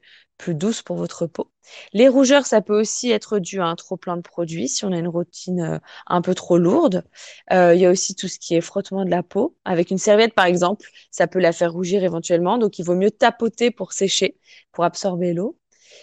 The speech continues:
Une autre cause aussi, euh, c'est, euh, bon, bah, les coups de soleil, bien sûr. Et il peut y avoir un parallèle avec, euh, notre thème de ce soir, puisque parfois le stress peut causer des rougeurs.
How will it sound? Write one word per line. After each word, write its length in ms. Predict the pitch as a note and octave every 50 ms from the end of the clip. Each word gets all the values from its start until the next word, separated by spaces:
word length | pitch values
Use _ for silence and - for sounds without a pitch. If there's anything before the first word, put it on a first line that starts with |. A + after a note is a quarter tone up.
| _ _ -
Une 160 | - A#3+ B3+
autre 240 | C#4 C4+ - D4+ -
cause 240 | - - C#4+ B3 A#3+
aussi, 420 | A#3 - - - - C4 C4+ B3+
euh, 180 | A3 G3+ G3+ G#3
c'est, 340 | - - - G3+ F3+ E3
euh, 60 | D#3 D#3
bon, 140 | D3 D#3+
bah, 140 | D#3 C#3+ C3+
les 120 | D3 E3 E3
coups 180 | - F3 -
de 40 | -
soleil, 260 | - E3+ E3 D#3 D3
bien 180 | C#3+ - C3 C#3
sûr. 360 | - - - - G#3+ D4+ G4 - _ _ _ - - - - _ _
Et 80 | - E4 F4+
il 120 | F4 C#4+ -
peut 160 | - C4 B3
y 60 | A3
avoir 340 | G#3 G#3 F#3+ G3 G3 G3 F#3+
un 80 | G3+
parallèle 400 | G3 - B3+ A#3+ C4 C4 C4+ B3+ A#3+
avec, 380 | G#3 F#3 F3+ F#3 F3 - -
euh, 260 | F3+ E3 D#3 D3+ D3 - - _ _ _ _ -
notre 280 | F#3 G#3 A#3+ - B3 B3
thème 220 | - A3 A3 A3
de 80 | F#3+ F#3+
ce 140 | - G3
soir, 300 | F3+ - B3 E4 G4+ - _
puisque 280 | A#3+ G#3 - - - G3
parfois 300 | F#3+ F#3+ - - D4 D#4
le 120 | B3+ G#3
stress 460 | F#3+ - - - - D#4+ G4+ - - -
peut 120 | - G#3 -
causer 300 | - A3 A3+ B3+ E4 E4
des 140 | C#4+ A3
rougeurs. 640 | G3+ E3+ G3+ D4 E4 C#4+ A3+ G3 F#3 G3 - -